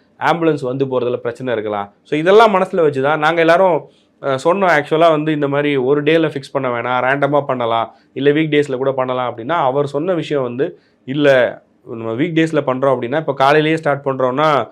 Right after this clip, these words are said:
ஸ்கூல் காலேஜுக்கு போற மாணவர்கள் பாதிக்கப்படுவாங்க, ஆஃபீஸ் கோயர்ஸ் இருப்பாங்க, ஃபேக்டரிக்கு போற தொழிலாளர்கள் இருப்பாங்க, அன்றாடம் தன்னுடைய வேலைகளை செய்யக்கூடியவர்கள் இருப்பாங்க, அவங்களுக்கு மிகப்பெரிய இடையூறா இருக்கும். அதனால வீக்கெண்ட்ல வச்சோம் அப்படின்னா, ஓரளவுக்கு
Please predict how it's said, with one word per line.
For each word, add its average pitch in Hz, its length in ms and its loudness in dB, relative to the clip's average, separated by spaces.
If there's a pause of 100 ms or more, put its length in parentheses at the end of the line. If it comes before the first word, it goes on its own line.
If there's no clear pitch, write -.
(220)
ஸ்கூல் 151 380 -4
காலேஜுக்கு 135 520 0
போற 120 360 2
மாணவர்கள் 117 640 -4
பாதிக்கப்படுவாங்க, 104 800 -6
ஆஃபீஸ் 123 260 -8
கோயர்ஸ் 110 340 -4
இருப்பாங்க, 101 540 -10 (280)
ஃபேக்டரிக்கு 127 420 -2
போற 110 200 -2
தொழிலாளர்கள் 113 540 -4
இருப்பாங்க, 98 640 -8 (300)
அன்றாடம் 165 500 2
தன்னுடைய 147 300 0
வேலைகளை 139 340 2
செய்யக்கூடியவர்கள் 113 640 -8
இருப்பாங்க, 107 220 -6
அவங்களுக்கு 131 480 -6
மிகப்பெரிய 131 480 -2
இடையூறா 123 440 0
இருக்கும். 98 420 -6 (240)
அதனால 147 640 -2 (400)
வீக்கெண்ட்ல 208 520 0
வச்சோம் 143 300 0
அப்படின்னா, 127 360 -2
ஓரளவுக்கு 214 720 2